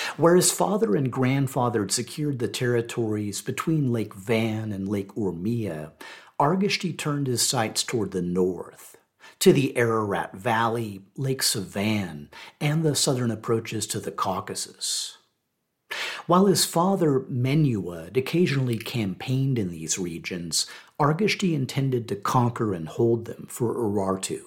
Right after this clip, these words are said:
But during the first few years of Argishti's reign,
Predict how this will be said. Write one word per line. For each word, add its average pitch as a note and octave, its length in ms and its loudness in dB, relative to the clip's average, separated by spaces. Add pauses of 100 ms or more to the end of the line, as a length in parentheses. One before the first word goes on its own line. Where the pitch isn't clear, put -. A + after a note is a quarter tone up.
(1120)
But F3+ 480 2
during G#3 320 4
the D#3 100 2
first - 440 2
few D3+ 160 0
years A#2+ 460 0
of G2+ 100 -2
Argishti's G2+ 800 -2
reign, G2 580 2